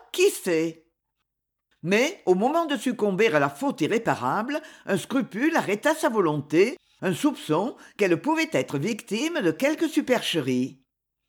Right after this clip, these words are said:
Elle toisa monsieur Jaume patiemment avec ses petits yeux luisants comme de l'huile et demanda : « Vous ne dites plus rien à madame l'Empérique ? » «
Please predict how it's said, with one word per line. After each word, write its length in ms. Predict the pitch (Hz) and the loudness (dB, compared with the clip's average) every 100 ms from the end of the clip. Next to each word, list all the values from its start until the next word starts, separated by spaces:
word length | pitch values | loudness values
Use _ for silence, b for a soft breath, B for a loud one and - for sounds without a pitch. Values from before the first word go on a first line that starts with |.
| _ b | _ b
Elle 240 | 180 175 | 2 2
toisa 300 | - 330 302 | 2 2 4
monsieur 340 | 233 175 190 160 | 2 0 2 2
Jaume 360 | 123 240 151 | 4 4 2
patiemment 720 | - 277 - 156 139 170 294 B B | -2 -4 -2 -2 0 0 -2 B B
avec 240 | - 185 180 | 0 2 2
ses 120 | 160 | -2
petits 340 | 269 - 294 | -2 0 0
yeux 160 | 180 151 | 2 4
luisants 580 | 143 208 233 165 175 143 | 4 2 0 2 0 0
comme 280 | - 302 | 0 0
de 100 | 208 | 4
l'huile 480 | 156 135 165 247 302 311 B - | 4 6 4 4 -2 -6 B 0
et 100 | 170 | 2
demanda : « 640 | 226 208 147 135 165 277 392 _ _ _ _ _ _ _ _ - | 4 2 0 2 2 2 -2 _ _ _ _ _ _ _ _ -2
Vous 120 | 294 | 0
ne 160 | 370 440 | 2 2
dites 260 | 294 - | 2 2
plus 240 | 185 - 320 | 0 0 0
rien 320 | 208 220 330 427 | 2 0 0 0
à 60 | |
madame 320 | 262 220 214 | 0 2 4
l'Empérique ? » « 880 | 196 185 165 170 147 233 330 - - | 4 2 2 2 4 2 0 -6 -18